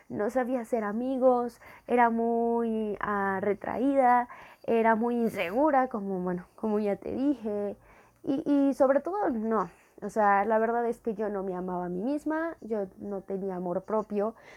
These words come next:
durante todos esos años, entonces, de alguna manera, esto de la competencia y de compararme y de demostrar que yo fuera mejor,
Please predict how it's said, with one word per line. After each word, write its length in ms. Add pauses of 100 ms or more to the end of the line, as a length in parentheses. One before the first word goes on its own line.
(120)
durante 380
todos 360
esos 300
años, 520 (360)
entonces, 340
de 60
alguna 280 (100)
manera, 600
esto 240
de 120
la 140
competencia 680
y 40
de 120
compararme 760
y 40
de 140
demostrar 640
que 160
yo 120
fuera 280
mejor, 400